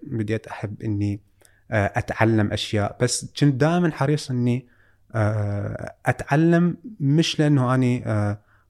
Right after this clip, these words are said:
أخو صاحب الشركة. يعني كنت ما أختار ال-، من أطلع مثلًا التصوير،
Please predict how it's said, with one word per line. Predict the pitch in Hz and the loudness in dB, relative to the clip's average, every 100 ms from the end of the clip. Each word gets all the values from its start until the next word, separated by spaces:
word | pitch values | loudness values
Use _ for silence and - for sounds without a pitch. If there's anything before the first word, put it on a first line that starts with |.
| - | -4
أخو | 113 117 110 | 0 2 0
صاحب | 110 104 104 | -2 0 2
الشركة. | 98 - - 98 95 - - - | 2 0 0 0 0 -8 -12 -4
يعني | 110 107 | 0 0
كنت | - 123 | 0 2
ما | 139 | 2
أختار | 147 - 143 | 2 2 4
ال-، | 123 113 | 4 2
من | 107 104 | 2 2
أطلع | 123 110 | 0 0
مثلًا | 107 107 | 0 -2
التصوير، | 104 - 135 | -4 -2 -2